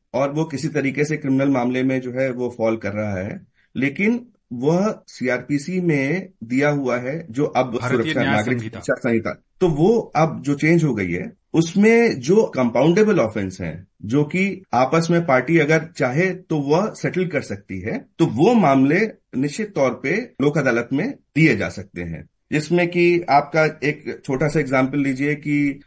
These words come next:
Speaker 1: check bouncing का केस है, तो check bouncing के cases बहुत सारे होते हैं, चूंकि बहुत सारे check bounce होते रहते हैं, तो उस तरीके के मामले निसंदेह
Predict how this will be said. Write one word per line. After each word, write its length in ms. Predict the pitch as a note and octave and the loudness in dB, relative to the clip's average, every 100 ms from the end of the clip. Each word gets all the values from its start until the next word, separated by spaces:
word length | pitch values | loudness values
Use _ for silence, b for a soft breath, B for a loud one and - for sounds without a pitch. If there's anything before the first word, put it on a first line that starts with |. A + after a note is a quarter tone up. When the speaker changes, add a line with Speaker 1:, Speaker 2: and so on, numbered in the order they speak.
| - | -2
Speaker 1:
check 180 | E3 | 0
bouncing 380 | D3 C#3+ C#3 D3+ | 4 2 4 2
का 80 | A#2 | 2
केस 300 | - F2+ E2+ | -2 -6 -8
है, 100 | D#2 D2 _ _ _ D3 | -12 -14 _ _ _ -2
तो 80 | |
check 300 | E3+ F#3+ G3 | 0 0 0
bouncing 400 | D3+ D#3+ D#3 F#3+ | 2 2 2 0
के 100 | F3 | -2
cases 560 | E3+ E3 E3 F3+ F3+ - - | -2 -2 0 -2 -4 -8 -8
बहुत 400 | D3+ D#3 G#3 G3 | -6 0 0 2
सारे 220 | D#3 D3 | 0 2
होते 260 | D3+ B2 C3 | 0 -2 -6
हैं, 120 | D3 | -8
चूंकि 260 | D3 C3 C#3+ | -6 -8 -8
बहुत 340 | G#2 G#2 D3+ | -8 -4 -4
सारे 180 | C#3+ C#3 | -2 -4
check 280 | C3+ B2 A#2+ | -4 -8 -4
bounce 240 | B2 A#2+ | -6 -6
होते 200 | A#2 A2+ | -8 -6
रहते 260 | A2 G#2 G#2 | -6 -6 -8
हैं, 200 | G2 - _ - | -12 -12 _ -4
तो 380 | F#3 A3 G#3+ - - | 0 2 0 -8 -4
उस 180 | F3 - | -4 0
तरीके 320 | F3+ F3+ G#3 | -2 0 -2
के 120 | G3+ | 0
मामले 440 | E3 C3 C3+ D3+ | 0 0 0 -2
निसंदेह 640 | G3+ B2+ B2+ C3+ C3 E3 A#3 | -4 -6 -4 -2 -2 -2 -6